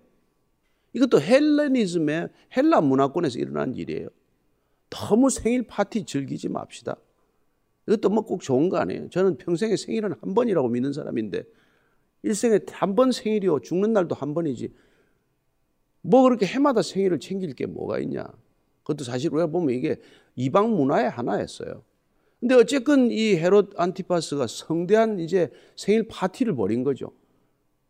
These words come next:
국내외 인사를 다 초청했어요. 근데 거기에 누구 춤을 추게 했냐니까, 헤로디아가 전 남편, 에, 헤롯 빌립 일 세의 딸, 그 사이에서 난 딸 살로메를 데려왔죠. 이 살로메는 이름이 안 나와 있죠.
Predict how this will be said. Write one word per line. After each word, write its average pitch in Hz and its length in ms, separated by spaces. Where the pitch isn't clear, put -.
국내외 254 440
인사를 247 440
다 120 160
초청했어요. 208 760
근데 262 220
거기에 240 520
누구 233 240
춤을 233 320
추게 185 220
했냐니까, 131 400
헤로디아가 170 760
전 214 280
남편, 208 640
에, 113 60
헤롯 151 600
빌립 196 520
일 190 180
세의 147 380
딸, 165 280
그 180 100
사이에서 180 420
난 147 200
딸 160 300
살로메를 220 680
데려왔죠. 107 340
이 175 60
살로메는 233 460
이름이 226 260
안 110 160
나와 202 200
있죠. 135 420